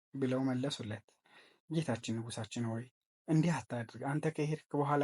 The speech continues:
እንደሄድክና እንደዘገየ ጠላቶቻችን ይሰማሉ፣ ወደ እኛ መጥተው ይከቡናል፣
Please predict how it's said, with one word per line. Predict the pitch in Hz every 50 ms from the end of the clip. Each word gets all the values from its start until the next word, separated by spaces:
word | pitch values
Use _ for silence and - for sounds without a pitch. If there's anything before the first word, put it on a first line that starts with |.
| 143 147
እንደሄድክና | 143 139 135 135 135 131 127 131 - - 127 123 127 131
እንደዘገየ | 127 135 139 135 131 131 123 123 120 117 120 135 147 _ _ _ _ _ _ _ _ _ - -
ጠላቶቻችን | - 135 135 131 127 123 - - 120 120 - 165 170
ይሰማሉ፣ | 147 - 143 123 113 110 107 120 - - 123 -
ወደ | - 139 127 131
እኛ | 120 117 113 110
መጥተው | 107 113 - - 139 160
ይከቡናል፣ | 165 - 135 123 120 - 117 110 123 123